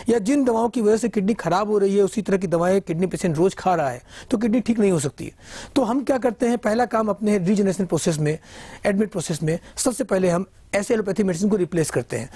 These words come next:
उदाहरण के तौर पर अगर आपको बीपी की बहुत तगड़ी समस्या है, तो हम हृदय और हार्ट संबंधी और ट्रीटमेंट्स, हार्ट संबंधी मेडिसिन, हार्ट संबंधी खान पान, योगा प्राणायाम सबको कंबाइन करेंगे और दस से पन्द्रह दिनों में हार्ट को इतनी ताकत देंगे कि सारी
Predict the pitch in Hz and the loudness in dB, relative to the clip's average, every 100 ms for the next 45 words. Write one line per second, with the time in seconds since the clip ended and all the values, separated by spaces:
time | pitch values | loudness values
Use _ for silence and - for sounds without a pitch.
0 | - - 254 240 190 180 139 139 175 - | -6 -2 0 0 -2 -4 -4 -6 -8 -12
1 | - - 185 202 180 - 208 - - 151 | -8 -2 0 0 0 0 0 0 -4 -2
2 | 175 202 190 180 160 170 180 180 165 180 | 0 0 2 2 2 0 0 0 0 0
3 | 165 175 - - 190 175 156 180 180 160 | 0 -4 -14 -2 0 2 0 0 0 0
4 | 180 170 151 160 160 160 165 160 147 143 | 0 0 0 -4 -4 0 2 2 -2 0
5 | 160 165 - - - - 170 - 165 156 | -2 -2 -8 -18 -8 -4 -4 -2 -4 0
6 | 151 147 - 175 - - - 180 208 - | 0 0 0 -2 -2 -10 -4 -2 -2 -2
7 | 208 202 196 220 214 - - - - - | 0 2 4 2 -2 -10 -20 -20 -20 -20
8 | - - - - 185 196 202 208 208 - | -20 -20 -12 -4 -4 -2 -2 -2 -6 -14
9 | - - 165 180 185 180 180 190 - 196 | -16 -2 2 2 2 0 0 -2 -4 -2
10 | 196 175 156 175 175 180 180 190 - - | -2 -2 0 0 0 0 0 -2 -4 -20
11 | - - 262 202 262 320 233 220 247 240 | -6 -2 0 0 -2 -2 0 2 2 2
12 | 247 196 214 220 - 220 208 262 208 196 | 2 0 0 -2 -4 0 0 2 0 2
13 | 175 190 214 - 214 240 | 2 0 0 0 2 0